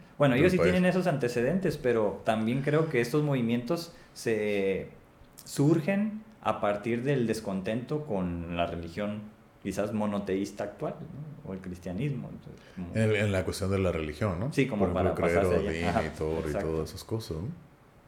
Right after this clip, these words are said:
Speaker 1: Pero bueno, pues también en las religiones, pues creo que también hay ideologías de una u otra forma, ¿no? Y,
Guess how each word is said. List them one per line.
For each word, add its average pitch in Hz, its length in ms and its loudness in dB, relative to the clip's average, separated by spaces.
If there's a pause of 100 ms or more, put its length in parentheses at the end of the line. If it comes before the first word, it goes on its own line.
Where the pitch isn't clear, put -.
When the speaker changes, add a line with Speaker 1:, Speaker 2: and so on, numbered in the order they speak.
Speaker 1:
Pero 117 160 6
bueno, 117 200 2
pues 90 120 -6
también 101 460 -2 (360)
en 92 80 -8
las 98 120 0
religiones, 95 520 0
pues - 200 -10
creo 123 160 -4
que - 80 -4
también 104 300 -2
hay 113 160 2
ideologías 113 600 0
de 107 60 0
una 117 240 0
u 117 100 2
otra 120 200 0
forma, 131 380 0
¿no? 117 240 -2
Y, 98 220 -6